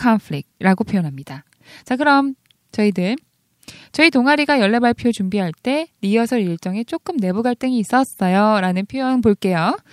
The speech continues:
"When my club was preparing an annual recital, we had an internal conflict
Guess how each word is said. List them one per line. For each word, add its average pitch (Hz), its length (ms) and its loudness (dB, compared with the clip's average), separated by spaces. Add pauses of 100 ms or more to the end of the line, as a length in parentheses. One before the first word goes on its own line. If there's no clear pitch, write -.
(320)
"When 302 340 6
my 277 300 8
club 208 300 10
was 180 240 6 (100)
preparing 240 640 4
an 196 100 2
annual 214 340 6
recital, 190 560 2 (500)
we 277 160 6
had 247 300 2
an 214 120 4
internal 262 480 4 (100)
conflict 220 720 2